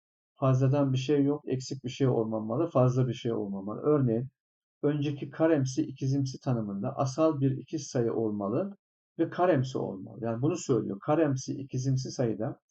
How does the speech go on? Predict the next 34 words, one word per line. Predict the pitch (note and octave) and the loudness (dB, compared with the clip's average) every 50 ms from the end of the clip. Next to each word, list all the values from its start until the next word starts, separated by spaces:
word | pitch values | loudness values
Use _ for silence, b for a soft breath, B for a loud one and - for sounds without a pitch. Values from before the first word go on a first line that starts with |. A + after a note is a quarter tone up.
| _ _ _ _ _ _ _ _ - C#3+ | _ _ _ _ _ _ _ _ -4 0
bir | D3+ D#3 D3+ - | 0 2 2 2
asal | C#3+ C3 - C#3+ C#3+ D#3 | -2 -2 2 2 2 2
sayı | D3+ - D#3+ E3 F3 E3+ | 2 2 2 2 2 0
olacak, | F3 E3+ F3+ F3+ - F#3+ G3+ G3+ G3+ - | 0 0 -2 -2 -2 -2 -4 -4 -2 2
bir | D#3 E3 - - | 2 2 2 2
ama | - C3+ F3+ - | 0 0 2 2
asal | - C3+ - - G3+ G#3+ G#3+ G3+ | 0 -2 -2 2 2 2 2 2
bir | - F#3+ G3 - | 0 -2 -2 -2
ikiz | C3+ C3 - A#3+ G3 G3+ - | -6 -2 -2 -2 -2 -2 0
sayı | - A#2+ A2 G#2 | 2 2 2 2
olacak. | F#2+ F#2+ F#2 F2+ G2 G2+ - _ _ _ _ _ - | 0 -4 -8 -10 -12 -16 -18 _ _ _ _ _ -4
Yani | A#2 A2 - - - | -4 -4 -4 -4 -6
asal | A#2+ C3 - D#3 E3 F#3 F3+ E3 | -6 -6 0 2 4 4 4 2
bir | E3 | 0
ikiz | - C#3 - E3+ D#3+ F#3+ | -2 -2 -4 -2 0 2
olacak | F#3+ G3 G3 G3 G3 A#3 B3 - _ _ _ _ _ _ _ _ _ _ - | 2 4 2 2 2 -2 -4 -6 _ _ _ _ _ _ _ _ _ _ -4
ve | B2 | 0
aynı | - - F#3 A3 G#3+ | 2 4 4 4 4
zamanda | F3+ E3 D3+ D3 C#3+ C#3 C3+ C3 C3 | 2 0 2 2 2 2 2 2 2
bu | - - - | 2 2 2
asal | E3+ D3+ - - G#3+ A3 G3+ | 0 0 2 4 4 4 6
ve | F3 D3+ | 4 2
ikiz | C#3 C#3 G#3+ G3 F#3 | 2 0 0 2 2
olan | D#3+ C#3+ B2 | 4 4 2
sayı | A#2+ - - D3 G3 G#3 - | 0 0 2 2 2 2 0
karemsi | - - D#3+ F#3 E3+ C#3+ B2+ - - | 0 2 4 6 6 4 2 0 -4
olacak. | - C3 - - - - - - _ _ _ _ _ _ _ _ _ _ _ _ _ _ _ | -6 -6 -6 -8 -10 -12 -16 -20 _ _ _ _ _ _ _ _ _ _ _ _ _ _ _
O | - F#3+ F#3+ | 4 4 6
halde | F3 D3 B2 A2 B2+ F3 A3 - - - _ _ _ _ _ _ _ _ _ _ _ _ _ _ _ _ - E3 | 6 6 4 4 4 2 0 0 -6 -16 _ _ _ _ _ _ _ _ _ _ _ _ _ _ _ _ 0 4
eğer | E3+ F#3 F3+ D#3 C3+ C3 | 6 8 8 6 6 4
örneğin | D3 D3 D3+ D3+ D#3 D#3 D3+ D3 C3+ B2+ | 4 4 4 4 4 4 4 2 2 2
bir | D3+ D3+ | 2 2
sayı | C#3 - - D#3 C#3+ C#3 - | 0 0 0 2 2 4 2
asal | - B2 - - E3 E3 E3 | 2 -2 -2 2 2 2 2